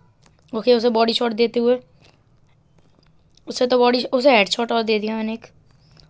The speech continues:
अरे यार double टेक डाउन हो गया। भाई साहब उसने मुझे मार दिया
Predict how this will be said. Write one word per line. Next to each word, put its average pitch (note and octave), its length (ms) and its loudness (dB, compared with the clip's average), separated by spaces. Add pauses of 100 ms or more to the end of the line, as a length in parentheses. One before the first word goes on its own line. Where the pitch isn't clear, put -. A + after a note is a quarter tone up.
अरे A3 160 -2
यार F#3+ 280 0
double G3 260 -4
टेक G3+ 180 -8
डाउन G3+ 200 -4
हो F#3+ 100 -10
गया। F#3+ 140 -8 (4000)
भाई B3 220 2
साहब D4+ 160 2
उसने D#4 180 -2
मुझे F4 160 0
मार D#4+ 220 0
दिया E4+ 200 0